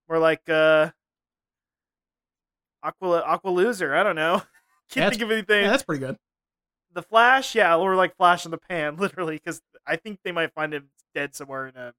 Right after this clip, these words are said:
Speaker 2: <laughs> Well, here's the thing: is they have a new, like, uh, nerdy joke character. They have, like, a soy banter guy, but it's, uh, it's Atom Smasher this time.
Speaker 1: Uh, they did add a soy guy.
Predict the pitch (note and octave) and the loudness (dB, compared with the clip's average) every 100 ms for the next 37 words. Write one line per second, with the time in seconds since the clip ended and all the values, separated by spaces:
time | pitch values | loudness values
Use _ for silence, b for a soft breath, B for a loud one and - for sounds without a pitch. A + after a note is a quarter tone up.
0 | - - G5+ E5+ _ A#3+ A#3+ B3 A#3 E4 | -4 -4 -4 -16 _ -4 4 4 6 6
1 | E4+ G#4 G#3+ A3+ A#3 F#3+ F3 F#3 G3 G3 | 6 2 4 2 2 0 2 2 2 2
2 | A3+ G#3 - F3 E3+ E3 F#3+ G3+ G3 - | 2 0 -4 2 4 4 4 4 2 0
3 | E3 D#3 D3+ - _ E3 D3 D3 D3+ E3 | -2 0 0 -2 _ 0 0 2 2 4
4 | F3+ D#3+ C#3+ D#3 - - F#3+ G3 - G3+ | 2 0 0 0 -2 -2 0 0 0 -4
5 | E3 F#3 F#3 B2+ - C#3+ D#3 D#3+ F3 G3 | -2 -2 -2 -2 -2 -2 -2 -2 -4 -6
6 | F#3+ F#3+ A3 A3+ _ _ _ _ _ F#3+ | -4 -4 -4 -10 _ _ _ _ _ 0
7 | F#3 F#3 - - F3 D#3 D#3+ E3+ - F3 | 2 0 -2 0 2 2 0 -4 -2 -2
8 | E3+ C#3 C3+ A#2 C3+ B2 - B3 B3 - | 0 -2 -6 -10 -12 -10 -8 -6 -8 -8
9 | _ _ _ _ _ _ _ _ D3+ E3+ | _ _ _ _ _ _ _ _ -8 -2
10 | G3 G3+ G3+ G3+ G3 F3+ D3+ D#3+ F3+ G3 | 2 4 4 2 0 -2 -6 -12 -8 -6
11 | F#3 E3 - D3 C3+ A2+ | -6 -8 -10 -10 -10 -16